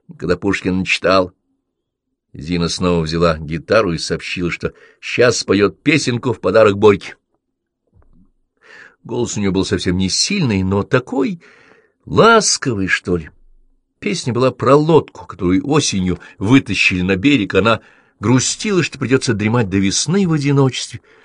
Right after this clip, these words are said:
Но пришла бродячая собака и поселилась под лодкой. И они подружились.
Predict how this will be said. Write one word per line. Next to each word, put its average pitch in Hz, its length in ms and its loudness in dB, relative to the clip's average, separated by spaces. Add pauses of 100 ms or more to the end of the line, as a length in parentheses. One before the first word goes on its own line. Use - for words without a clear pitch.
(340)
Но 139 220 6
пришла 185 500 4
бродячая 139 880 4
собака - 720 -2 (400)
и - 80 -10
поселилась 123 540 -2
под 101 180 2
лодкой. - 360 -2 (400)
И 101 120 2
они 170 220 6
подружились. 185 760 2